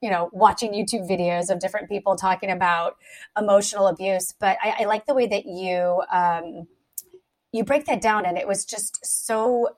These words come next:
so great. But I really wanna talk about love bombing, because I find that, you know, as the cycle of abuse goes around and you get devalued and, and discarded and, you know, abuse, and then it goes right back into the love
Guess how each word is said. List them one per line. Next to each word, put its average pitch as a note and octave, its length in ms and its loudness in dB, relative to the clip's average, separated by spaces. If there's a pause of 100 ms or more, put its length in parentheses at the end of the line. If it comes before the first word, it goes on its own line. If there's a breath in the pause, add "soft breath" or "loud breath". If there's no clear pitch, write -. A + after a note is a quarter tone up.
so A3 400 -2
great. F#3+ 320 -4
But A3 120 -4
I - 20 0
really D4+ 200 2
wanna A#4 220 -2
talk D4 200 0
about - 260 2
love F#3+ 260 0
bombing, F3 300 -2
because G3 280 -8
I A3+ 140 -2
find B3+ 540 -4
that, A3 380 4 (400 loud breath)
you A#3 60 -4
know, A3+ 120 2
as A#3 240 4
the A#3 80 -6
cycle G#3 340 0
of F#3+ 100 2
abuse F#3+ 340 -6
goes F#3+ 200 2
around F3+ 400 0
and F3+ 100 -2
you F#3 60 -2
get F#3 300 2 (440 loud breath)
devalued F#3+ 840 2
and, F3+ 180 2
and F#3 300 0
discarded F#3 800 2 (100)
and, F3+ 380 0 (180)
you G#3 100 -6
know, F3 300 2
abuse, F#3 500 -4
and G#3+ 120 -6
then A3+ 160 -6
it G3+ 120 -12
goes A3 200 -2
right G#3+ 260 -2
back G#3 260 -2
into G3 280 -6
the F#3+ 160 0
love F3 280 0